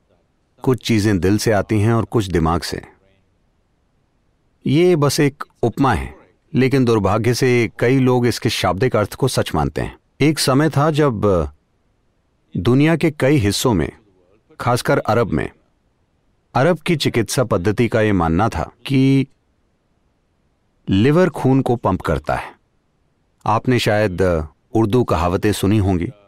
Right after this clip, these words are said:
कलेजे के बारे में। क्या आपने सुनी है? क्योंकि उनका मानना था कि लिवर खून को पंप करता है, क्योंकि लिवर दिल से कहीं ज्यादा जटिल अंग है। दिल बस एक सरल पंप है।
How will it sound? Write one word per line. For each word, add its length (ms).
कलेजे 340
के 100
बारे 200
में। 140
क्या 100
आपने 180
सुनी 240
है? 80
क्योंकि 640
उनका 280
मानना 360
था 180
कि 240
लिवर 340
खून 280
को 160
पंप 240
करता 280
है, 120
क्योंकि 300
लिवर 360
दिल 240
से 160
कहीं 280
ज्यादा 460
जटिल 380
अंग 160
है। 140
दिल 280
बस 500
एक 160
सरल 260
पंप 280
है। 160